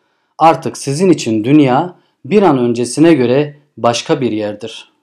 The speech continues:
cümleleriyle giriş yapmıştım. Kendi adıma konuşayım. On beş yıl Zaman Gazetesi'nde çalışmış biri olarak bugün bildiklerimin yüzde birini on beş Temmuz'dan önce bilmiyordum. Vallahi de bilmiyordum,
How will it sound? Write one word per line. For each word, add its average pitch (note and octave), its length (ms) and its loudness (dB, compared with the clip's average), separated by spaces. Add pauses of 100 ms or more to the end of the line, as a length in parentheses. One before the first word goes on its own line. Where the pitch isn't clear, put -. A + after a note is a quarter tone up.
(440)
cümleleriyle A#2+ 600 0
giriş A2+ 320 -6
yapmıştım. A2 560 -6 (760)
Kendi G#3 260 2
adıma G3+ 300 4
konuşayım. B2 540 -2 (420)
On F3+ 260 2
beş D#3+ 240 2
yıl F3 100 2
Zaman D3 340 4
Gazetesi'nde C#3+ 600 2
çalışmış B2 540 -6
biri A#2+ 100 -4
olarak A2 420 -4 (360)
bugün D#3+ 400 2
bildiklerimin C3 680 2
yüzde D3+ 460 2
birini D3 440 0 (300)
on F3+ 260 2
beş C3+ 140 2
Temmuz'dan A#2+ 520 -2
önce C#3 340 2
bilmiyordum. A#2 580 0 (600)
Vallahi D#3+ 480 4
de D3+ 140 2
bilmiyordum, D3 680 4